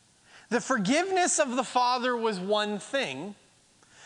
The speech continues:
but the sin still needed to be dealt with.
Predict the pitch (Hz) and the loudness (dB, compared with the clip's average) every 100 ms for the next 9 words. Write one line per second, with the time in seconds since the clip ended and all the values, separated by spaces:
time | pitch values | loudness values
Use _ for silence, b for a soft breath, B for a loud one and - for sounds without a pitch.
0 | B 277 208 262 - 302 359 392 254 214 | B -4 -2 0 2 4 2 2 2 0
1 | - 277 254 262 240 233 208 196 254 - | 0 2 2 0 -2 -2 -2 0 0 -2
2 | - - - | -12 -18 -20